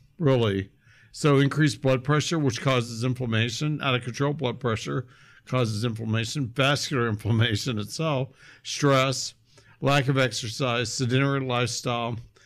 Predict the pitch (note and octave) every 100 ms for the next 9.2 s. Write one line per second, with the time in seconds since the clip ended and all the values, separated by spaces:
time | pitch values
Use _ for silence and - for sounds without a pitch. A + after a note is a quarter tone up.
0 | - - A#2 A2 C3+ A2 A2+ C#3+ C#3 A2
1 | G#2+ G#2 A#2 C#3+ B2 A2+ A2+ - A2 G#2+
2 | A2 - - - - _ - C#3 D3 C#3
3 | C3 B2 A2+ C3 B2+ B2+ A2+ A2 - G2+
4 | - C3+ C3+ - C3+ B2 A#2+ - - _
5 | - B2 C#3 A#2+ C3 B2+ B2 A#2+ - D3
6 | - - C#3 C3+ C#3+ A#2+ C3 B2+ B2+ B2
7 | A#2+ A#2 B2 B2+ A2+ B2 A2 B2+ A2+ G#2
8 | B2 A2 G2+ _ _ _ - A2+ G#2+ G2+
9 | F2+